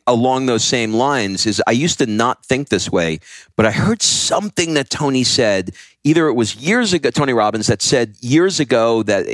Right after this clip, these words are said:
I just heard it again or I thought of it, I can't recall. But Joe Dispenza said it in this particular lecture that I was listening to on his that really struck me. And that is,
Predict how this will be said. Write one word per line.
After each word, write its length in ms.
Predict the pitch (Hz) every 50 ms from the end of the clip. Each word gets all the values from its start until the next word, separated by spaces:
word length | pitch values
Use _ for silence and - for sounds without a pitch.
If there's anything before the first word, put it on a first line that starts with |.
| - -
I 80 | - 110
just 220 | 98 123 123 -
heard 240 | - - - 135 131
it 100 | 120 98
again 300 | 95 90 127 139 151 143
or 100 | 120 92
I 60 | 80
thought 260 | - - - 110 113 110
of 80 | 107
it, 80 | 107 92
I 60 | 92
can't 200 | - - 110 85
recall. 480 | 82 95 - - 110 107 95 82 - _ _ _ _ _ _ _ -
But 260 | 104 104 113 107 - - - - - -
Joe 160 | - 139 139
Dispenza 460 | 135 135 - - 135 127 123 110 113
said 240 | 107 - 117 104 101
it 160 | 104 98 - _ _ _ -
in 160 | 104 98 95
this 160 | 98 95 95
particular 500 | - - 98 - 92 - 95 87 85 82 -
lecture 320 | - 107 104 104 - - 101
that 100 | 92 87
I 60 | 85
was 100 | 82 -
listening 320 | 113 117 - - 95 87 85
to 160 | - 90 80
on 80 | 80 80
his 300 | 87 90 85 87 - - - -
that 100 | 104 90
really 320 | 92 104 113 113 98 92
struck 340 | - - - 117 98 98 -
me. 160 | - 71 - - - - - - - - - - _ -
And 160 | 131 123 127
that 160 | 139 151 160 160
is, 260 | 156 143 127 120